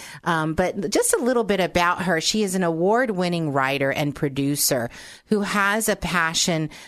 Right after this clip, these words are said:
for transformative storytelling. Um, and she believes that, that, that, that is really, uh, the cornerstone of her organization and her, her program, which is called Anderson Entertainment.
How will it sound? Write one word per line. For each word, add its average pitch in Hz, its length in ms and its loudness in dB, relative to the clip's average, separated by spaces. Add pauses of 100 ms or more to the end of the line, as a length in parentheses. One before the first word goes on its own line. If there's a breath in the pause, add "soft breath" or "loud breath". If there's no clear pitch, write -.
(120 loud breath)
for 160 140 2
transformative 202 1080 0
storytelling. 147 1120 0 (380 loud breath)
Um, 147 500 -2
and 160 180 -2
she - 140 -2
believes 190 520 -2
that, 156 420 -2
that, 170 340 -2
that, 170 200 0
that 180 220 2
is 170 280 0
really, 170 440 0 (320 loud breath)
uh, 143 260 -2
the 147 200 -2
cornerstone 190 920 0
of 143 140 -4
her 175 220 0
organization 143 880 0
and 131 140 -2
her, 151 480 -2
her 165 140 0
program, 147 680 0
which 139 180 -2
is 143 160 -2
called 135 380 -2
Anderson 143 640 -2
Entertainment. 131 880 -4